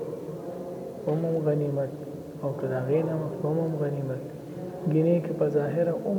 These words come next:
نه شو، نو کم از کم په هغه لاره چې روان یې، الله رب العزت څه کوي؟ قیامت په ورځ هم هغه کاملینو کې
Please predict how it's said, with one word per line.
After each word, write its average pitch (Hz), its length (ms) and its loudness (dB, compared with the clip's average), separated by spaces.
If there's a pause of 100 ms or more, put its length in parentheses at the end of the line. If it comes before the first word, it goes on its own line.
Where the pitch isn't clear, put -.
نه 170 160 4
شو، 175 100 -2
نو 147 180 0 (120)
کم 160 160 0
از 147 140 -4
کم 151 180 -2
په 147 60 0
هغه 139 240 -2
لاره 147 280 2
چې - 80 -2
روان 139 380 -2
یې، 139 100 -4
الله 139 180 -2 (100)
رب 131 160 -2
العزت 131 400 -2
څه 170 140 2
کوي؟ - 120 -4 (580)
قیامت 196 380 6
په - 60 6
ورځ 175 260 8
هم 170 120 4
هغه 160 240 4 (100)
کاملینو 139 600 4
کې - 80 -4